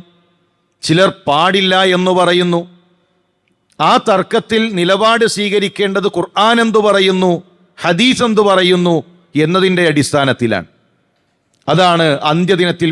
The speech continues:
വിശ്വസിക്കുന്നവരുടെ നിലപാട്, അതാണ് അള്ളാഹുവിൽ വിശ്വസിക്കുന്നവരുടെ നിലപാട്. ആ പ്രമാണങ്ങളിൽ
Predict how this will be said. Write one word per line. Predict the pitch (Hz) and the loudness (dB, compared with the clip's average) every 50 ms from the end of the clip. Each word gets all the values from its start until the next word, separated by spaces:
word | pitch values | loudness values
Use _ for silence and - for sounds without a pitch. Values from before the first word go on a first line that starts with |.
| 143 | -4
വിശ്വസിക്കുന്നവരുടെ | 135 - - 165 - 170 165 175 156 156 151 151 147 143 131 135 | -4 -4 -4 -2 -2 -2 -4 -2 -2 0 0 0 0 0 -2 -2
നിലപാട്, | 127 131 127 131 131 120 107 98 98 - _ _ _ _ _ _ _ _ _ _ _ _ _ _ _ _ _ _ _ - 156 | -2 -2 -2 0 -2 -2 -2 -4 -6 -10 _ _ _ _ _ _ _ _ _ _ _ _ _ _ _ _ _ _ _ -2 2
അതാണ് | 175 220 220 214 196 180 | 2 4 4 4 2 0
അള്ളാഹുവിൽ | 185 202 226 233 240 208 233 240 233 226 202 | 0 2 2 2 4 4 2 2 0 0 0
വിശ്വസിക്കുന്നവരുടെ | - 226 208 - 185 - 208 208 208 208 202 202 190 190 | 0 -2 -2 -2 -2 -2 -2 0 0 0 0 0 0 0
നിലപാട്. | 170 160 151 156 143 123 107 90 - _ _ _ _ _ _ _ _ _ _ _ _ _ _ _ _ _ _ _ _ - 156 202 | 0 0 2 0 0 0 -2 -4 -6 _ _ _ _ _ _ _ _ _ _ _ _ _ _ _ _ _ _ _ _ -2 0 0
ആ | 247 - 214 | 0 0 0
പ്രമാണങ്ങളിൽ | 202 196 208 220 240 240 247 247 247 240 240 240 233 247 269 | 0 0 2 2 2 2 2 2 0 0 2 2 2 0 0